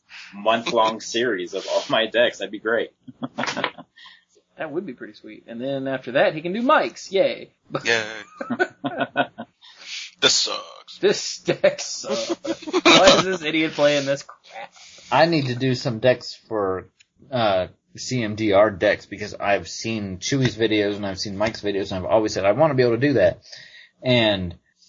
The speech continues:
Speaker 4: for a long time, once again, I didn't have time. I didn't have, uh, I didn't have any sort of setup, like, for the background or anything. And now I,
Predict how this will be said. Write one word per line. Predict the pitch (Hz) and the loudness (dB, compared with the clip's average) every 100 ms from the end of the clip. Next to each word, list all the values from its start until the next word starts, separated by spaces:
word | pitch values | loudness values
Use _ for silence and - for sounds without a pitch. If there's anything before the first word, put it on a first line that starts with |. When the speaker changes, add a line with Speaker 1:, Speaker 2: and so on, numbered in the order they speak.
| - | -2
Speaker 4:
for | 123 | 2
a | 113 | 4
long | 117 120 | 4 2
time, | 131 110 | 0 -2
once | 110 110 | -2 -6
again, | 113 110 | -2 0
I | 92 | 0
didn't | 98 92 | 0 -2
have | 87 82 | -2 -2
time. | 120 113 107 101 | -2 2 2 2
I | 90 | 0
didn't | 90 90 | 0 0
have, | 92 82 82 _ - | 0 0 -4 _ 2
uh, | 90 80 - - - | 4 4 0 -12 -6
I | 107 131 | 2 4
didn't | 147 | 6
have | 131 | 4
any | 127 | 2
sort | 110 120 92 | 0 0 0
of | |
setup, | - 151 117 78 - | 2 4 6 4 2
like, | 95 92 | -4 -2
for | 101 | -4
the | 85 | 2
background | 101 107 98 92 87 | 4 2 0 -4 -2
or | |
anything. | 90 95 90 | -4 -4 -4
And | 98 | 0
now | 123 104 | 2 2
I, | 92 | 2